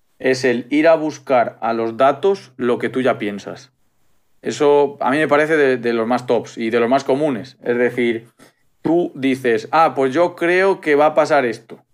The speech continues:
Entonces, en lugar de ponerte desde una perspectiva objetiva y ver qué te dicen los datos, tú ya vas con un objetivo, mm, de partida. Es decir, tú ya estás buscando confirmar lo que tú ya crees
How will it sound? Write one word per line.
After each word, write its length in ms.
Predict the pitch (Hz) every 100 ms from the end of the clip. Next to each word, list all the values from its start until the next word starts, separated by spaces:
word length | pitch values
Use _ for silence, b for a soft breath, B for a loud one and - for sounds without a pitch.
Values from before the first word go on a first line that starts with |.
| _
Entonces, 480 | 127 120 131 127 123
en 180 | 127 127
lugar 480 | 127 127 139 165 165
de 140 | 170
ponerte 440 | 156 165 160 156 160 156
desde 120 | 147
una 200 | 151 147
perspectiva 520 | 151 143 143 143 143
objetiva 680 | 143 139 135 143 143 101 - _
y 120 | 123
ver 280 | 117 131 127
qué 160 | 127 135
te 180 | 135 135
dicen 300 | 135 135 131
los 140 | 127
datos, 460 | 143 139 151 156 _ _ _ _ _
tú 160 | 165 175
ya 140 | 180
vas 280 | 175 190 185
con 200 | - 143
un 100 | 156
objetivo, 760 | 143 143 135 147 156 165 165 -
mm, 560 | 127 117 117 113 113
de 120 | 113 107
partida. 480 | 104 104 107 - _ _ b b b b
Es 80 | 120
decir, 240 | 117 127
tú 100 | 127
ya 80 | 160
estás 240 | 165 170 160
buscando 640 | 160 135 165 165 180 -
confirmar 1000 | - 139 131 131 127 127 139 160 175 - 151
lo 380 | 135 131 127
que 160 | 127 123
tú 280 | 123 135 147
ya 240 | 156 139
crees 440 | - 156 117 -